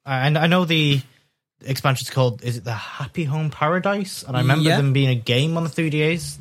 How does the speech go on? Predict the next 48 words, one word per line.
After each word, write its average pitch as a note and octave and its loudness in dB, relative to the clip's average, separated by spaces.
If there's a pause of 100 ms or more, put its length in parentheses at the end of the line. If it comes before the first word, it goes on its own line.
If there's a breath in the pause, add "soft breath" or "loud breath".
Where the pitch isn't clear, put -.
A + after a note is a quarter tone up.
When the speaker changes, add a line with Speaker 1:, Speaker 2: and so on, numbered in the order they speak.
Speaker 1:
three E3 0
D D#3+ 2
S D#3+ -2
called A2 -4
Happy B2+ -6
Home. F#3 -2
Speaker 2:
Happy D#3 0
Home D3+ 2
Speaker 1:
Or - 0
Happy C#3+ 2
Home C#3 2
Speaker 2:
Designer, D3+ 2
Speaker 1:
Academy. C3 0
Speaker 2:
yeah. E3 4 (300)
Happy C3 0
Speaker 1:
Design, C#3 6
Speaker 2:
Home C3+ 2
Speaker 1:
that C3 6 (100)
was C3+ 2
Speaker 2:
Designer, D#3+ 2
Speaker 1:
it, - -6
yeah. C3 0
Speaker 2:
that A#2+ 2
was C3 -4
it. E3+ 2
Speaker 1:
And E3+ 0
it's D#3+ -6
pretty D4 -4
much - -10
that, A#2+ -4 (100)
but A#2 -4
in, A2+ -4 (380)
Speaker 2:
Yeah. C#3 2
Speaker 1:
in B2+ -2
the, A#2+ -8
um, C3 -2
that, B2+ -2
a C#3 -4
New C#3+ 2
Horizons C#3 2
setting. G#2+ -2
So A2+ 0
I A#2+ 2
Speaker 2:
Yeah. G#3+ 2
Speaker 1:
got D3 0
a, B2 -2 (460 soft breath)
an A2+ -6
elephant, F#3 -2